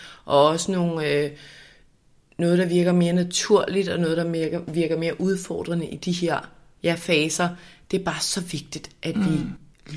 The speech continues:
Speaker 1: lytter til det, så vi lever bedst muligt med det,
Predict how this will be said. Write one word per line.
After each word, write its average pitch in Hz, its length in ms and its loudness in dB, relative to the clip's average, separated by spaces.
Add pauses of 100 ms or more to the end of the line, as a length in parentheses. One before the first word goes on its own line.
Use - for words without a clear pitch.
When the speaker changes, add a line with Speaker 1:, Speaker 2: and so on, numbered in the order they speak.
Speaker 1:
lytter 185 280 2
til 160 320 -4
det, 143 160 -4 (440)
så - 160 -4
vi 151 280 0
lever 147 320 -2
bedst 175 480 -2
muligt 151 540 -6
med 143 260 0
det, 151 180 -4